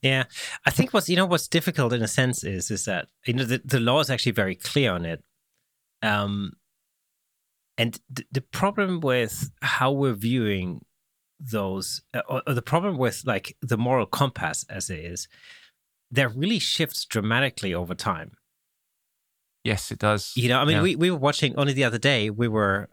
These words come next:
Speaker 1: uh, <laughs> we were watching a video on, um, on T V adverts from the,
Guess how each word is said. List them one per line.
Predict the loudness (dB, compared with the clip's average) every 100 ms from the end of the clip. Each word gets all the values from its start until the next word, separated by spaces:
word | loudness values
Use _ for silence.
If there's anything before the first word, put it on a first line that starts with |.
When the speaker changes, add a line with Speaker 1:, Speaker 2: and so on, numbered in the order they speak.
| -2
Speaker 1:
uh, | 0 0 -2
<laughs> | -2
we | 2
were | 2
watching | 2 0 2 0
a |
video | 2 2 2
on, | 2 0 0 -2 -4
um, | -4 -4 -6 -10 _ _
on | -4 -2 -2 -4
T | -2
V | 0 0 0
adverts | -4 -2 -2 -2 -6
from | -2 0 0
the, | -2 -4